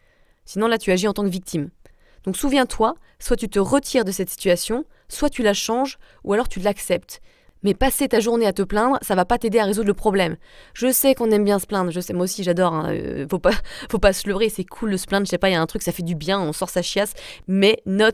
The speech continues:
anymore, you can do it, I believe in you. Ce qui est intéressant aussi, c'est qu'il dit que ce n'est pas la situation totale qu'il faut essayer d'accepter quand on lâche prise, mais plus le petit segment que l'on appelle le présent. Eckhart nous explique que la résistance interne te coupe en fait de la connexion avec les autres personnes.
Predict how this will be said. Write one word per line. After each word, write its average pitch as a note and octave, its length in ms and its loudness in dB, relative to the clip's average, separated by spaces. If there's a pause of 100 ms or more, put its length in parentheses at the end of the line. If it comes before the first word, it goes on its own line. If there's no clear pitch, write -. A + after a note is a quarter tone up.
(160)
anymore, G#3 560 4
you G#3+ 160 2
can A#3+ 160 2
do A3+ 200 2
it, A3 300 -2
I A3 120 4
believe B3 320 2
in A#3+ 120 4
you. A#3 220 2 (1080)
Ce - 140 -12
qui - 100 -2
est B3 40 4
intéressant C#4 460 0
aussi, C#4+ 220 0
c'est A#3+ 140 -4
qu'il G3+ 160 -4
dit B3 160 -2
que C4 80 -4
ce - 120 -6
n'est G3+ 100 -2
pas - 280 2
la A3 180 -2
situation A#3 440 0
totale A3+ 300 0
qu'il G3+ 120 -10
faut G#3 140 0
essayer G3+ 240 -4
d'accepter G3 440 -2
quand F#3+ 180 -4
on F3 60 -2
lâche F3 200 -2
prise, A#3 260 -4 (380)
mais G#3+ 100 2
plus D#4 240 -2
le A#3+ 80 2
petit - 220 -6
segment A#3+ 320 0
que C4 80 -2
l'on G#3 120 2
appelle G#3+ 220 2
le F#3+ 100 2
présent. F#3 380 -2 (640)
Eckhart C#4 280 2
nous A#3 140 0
explique A3+ 300 -4
que A#3 60 4
la G3+ 120 2
résistance B3 680 0 (140)
interne A#3+ 520 0 (100)
te A3+ 80 0
coupe - 240 -4
en B3+ 80 0
fait - 120 0
de G3+ 100 -2
la F#3 100 0
connexion A#3+ 400 -2
avec F#3+ 180 -2
les G3 160 0
autres G#3+ 120 -2
personnes. G3 420 -2